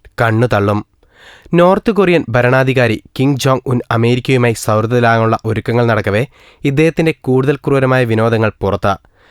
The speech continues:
സ്വന്തം ജീവനക്കാരെ യുദ്ധവിമാനം തകർക്കാൻ ഉപയോഗിക്കുന്ന തോക്കുകൾ ഉപയോഗിച്ച് ചിതറിക്കുന്നത് കാണാൻ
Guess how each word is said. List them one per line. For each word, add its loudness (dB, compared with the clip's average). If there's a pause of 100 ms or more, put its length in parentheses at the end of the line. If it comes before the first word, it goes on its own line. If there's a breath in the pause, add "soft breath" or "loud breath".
(100)
സ്വന്തം 0
ജീവനക്കാരെ 0
യുദ്ധവിമാനം 0
തകർക്കാൻ -2
ഉപയോഗിക്കുന്ന -2
തോക്കുകൾ -2
ഉപയോഗിച്ച് -2 (360 soft breath)
ചിതറിക്കുന്നത് 0
കാണാൻ 0